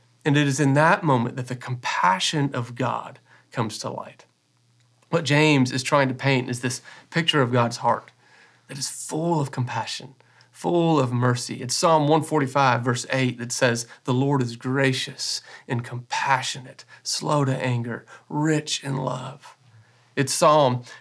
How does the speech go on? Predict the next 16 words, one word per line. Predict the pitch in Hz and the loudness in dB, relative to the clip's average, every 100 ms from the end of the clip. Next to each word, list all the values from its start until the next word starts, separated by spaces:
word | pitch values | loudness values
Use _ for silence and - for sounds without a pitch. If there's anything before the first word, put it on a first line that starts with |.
| - | -4
uh, | 131 135 | 0 0
sixty-eight, | 143 165 156 156 147 143 131 | 2 0 2 4 4 4 2
verse | 135 - | 0 2
five | 151 147 147 | 4 4 2
through | 139 | -2
six, | - 156 147 - | 0 2 2 -2
that | - | -6
describes | 131 127 151 143 131 | -4 -2 0 0 0
God | 151 143 139 | 0 2 0
as | 127 | -2
being | 139 135 | -2 0
a | 127 | -2
father | 127 - - 147 160 180 175 | -6 -8 -2 0 0 -4 -6
to | 170 | -6
the | 131 | -8
fatherless. | 120 - - 143 143 131 - - - - - | -8 -12 -6 -2 -2 -4 -14 -16 -8 -8 -8